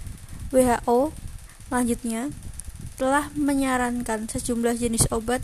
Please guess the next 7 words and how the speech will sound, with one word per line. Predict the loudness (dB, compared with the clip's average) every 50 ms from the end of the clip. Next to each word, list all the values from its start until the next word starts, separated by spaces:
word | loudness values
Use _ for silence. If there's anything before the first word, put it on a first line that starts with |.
| -4
untuk | -6 -4 -4 -4 -4 -2 -2
pasien | -2 0 0 0 0 0 -2 -2
covid | 0 0 2 2 2 4
sembilan | 6 6 6 6 4 0 0 0
belas, | -2 -2 0 2 2 2 0 0 -4 -10 -12 -12 -12 -10 -10 -4 0 2
yakni | 2 2 0 -2 -2 -2 0 0 0 -2 -4 -6 -10 -12 -12 -14 -16 -4 0
kortikosteroid | 0 0 0 0 -4 -6 -6 -4 -2 0 2 4 4 4 4 2 2 2 2 0 -2 -4 -6 -12 -16 -18 -10 -4 0 0 2 2 2 4 4 4 4 2